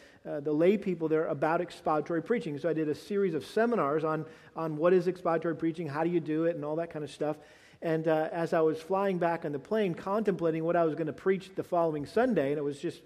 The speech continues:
I think I was flying back on a Friday night, Saturday kind of thing, so I pretty much had the plane trip to figure it out. And, uh, and so I'll never forget just thinking about, after all that I had taught about expository listening, there was a big "so what" in my mind.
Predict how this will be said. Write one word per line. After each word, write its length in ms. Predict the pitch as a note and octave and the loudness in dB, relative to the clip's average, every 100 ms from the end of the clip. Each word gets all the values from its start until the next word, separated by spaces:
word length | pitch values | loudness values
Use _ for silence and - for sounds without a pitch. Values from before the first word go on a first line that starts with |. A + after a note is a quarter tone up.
| - | -12
I 60 | |
think 140 | C#3+ E3 | -8 -4
I 20 | |
was 100 | C#3 | -4
flying 260 | - D3+ D3 | -4 -6 -4
back 200 | D3 D#3 | -4 -4
on 80 | |
a 80 | C3+ | -8
Friday 380 | B2 - D3 D3+ | -8 -4 -2 -2
night, 260 | D3 D#3 - | -2 -6 -6
Saturday 400 | D3 D3+ D3+ C#3 | -4 -4 -4 -6
kind 180 | D3 | -8
of 60 | C3+ | -6
thing, 220 | F#3 F#3 | -4 -4
so 260 | C#3 D3+ C3+ - - | -2 -4 -4 -10 -16
I 100 | - | -8
pretty 180 | C#3 E3+ | -4 0
much 160 | E3 D#3+ | 0 0
had 200 | D#3+ D3 | 0 -2
the 60 | |
plane 300 | D#3 F3+ F3+ | -2 0 0
trip 260 | E3+ D#3+ D#3+ | 0 0 -2
to 60 | - | -2
figure 240 | E3+ D#3 | 0 4
it 60 | D3+ | 6
out. 340 | F#3+ C#3+ - - - - | 6 4 -2 -20 -20 -8
And, 260 | D#3+ D#3 D#3+ | -2 0 2
uh, 220 | D3+ D#3 | 2 2
and 180 | E3 D#3+ | 0 -4
so 360 | - F3+ D#3+ D#3+ | 0 2 4 2
I'll 180 | E3 | 2
never 240 | E3 G3 C#4 | 2 2 2
forget 640 | - A3+ E3 D3+ D#3+ - | 0 -2 2 2 0 -4
just 240 | F3+ - - | -4 -4 -4
thinking 380 | - B3+ A#3 A3+ | 0 0 0 -4
about, 480 | E3+ D3+ D3+ D#3 - - - - _ _ _ _ _ _ _ _ - | -2 -2 0 -2 -4 -20 -20 -20 _ _ _ _ _ _ _ _ -4
after 280 | E3+ E3+ | -4 -2
all 240 | F3 G3 A#3+ | 4 6 8
that 100 | A#3 | 8
I 80 | G3+ | 6
had 140 | F#3+ | 4
taught 180 | F#3+ F#3+ | 2 2
about 160 | E3+ | 2
expository 500 | D#3 D#3+ F3 E3 E3 | 2 0 0 0 0
listening, 280 | E3 G#3 F3 | 0 0 0
there 80 | D#3 | -2
was 100 | D3+ | -2
a 40 | |
big 180 | D#3+ F3 | 0 -2
"so 340 | - - G3+ F3+ | -4 2 6 6
what" 220 | F3 F3 | 6 4
in 100 | D#3+ | 2
my 120 | C3+ | -2
mind. 260 | C3+ B2 | -6 -10